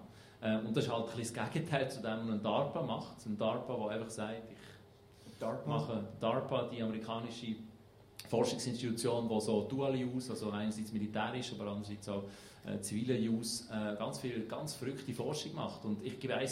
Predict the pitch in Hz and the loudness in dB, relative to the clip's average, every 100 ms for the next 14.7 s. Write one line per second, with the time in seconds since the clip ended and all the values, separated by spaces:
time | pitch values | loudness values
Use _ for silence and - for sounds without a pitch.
0 | - 151 - 151 104 - - - - - | -2 -6 -6 -4 -6 -6 -12 -18 -20 -10
1 | 120 120 113 110 - 151 151 151 135 113 | -6 -2 0 -2 0 0 0 -4 -4 -6
2 | - - - 139 104 - - - - - | -8 -10 -4 -2 -2 -4 -12 -16 -20 -20
3 | - - - - - - 123 113 - 104 | -20 -20 -20 -20 -20 -6 -2 -2 -2 -4
4 | 104 101 135 139 127 - 101 98 127 127 | -2 0 0 -2 -8 -8 -8 -4 0 0
5 | - - 123 127 - - - - 113 - | 0 -4 -6 -8 -12 -18 -14 -10 -8 -2
6 | 123 156 107 104 151 - - - 120 123 | 0 4 4 6 4 -2 -12 -12 -6 -6
7 | - - - - 175 123 107 139 147 151 | -6 -10 -10 -12 -6 -4 -2 0 0 4
8 | 139 127 131 147 151 135 139 147 151 - | 4 6 6 4 4 4 4 4 0 -4
9 | - - - - - - - 139 156 - | -8 -8 -6 -6 -6 -10 -2 6 6 6
10 | 156 139 120 117 127 120 110 - - - | 4 4 4 4 4 2 0 -2 -6 -8
11 | - - 127 123 127 113 - - - - | -8 -2 2 4 6 4 0 -6 -8 -12
12 | - - - - - - - - - - | -16 -18 -18 -18 -20 -20 -16 -14 -14 -2
13 | 120 117 113 - - 139 143 120 - - | 2 4 2 0 6 6 6 2 -2 -8
14 | - 151 - - - 185 214 | 0 2 2 -2 2 4 4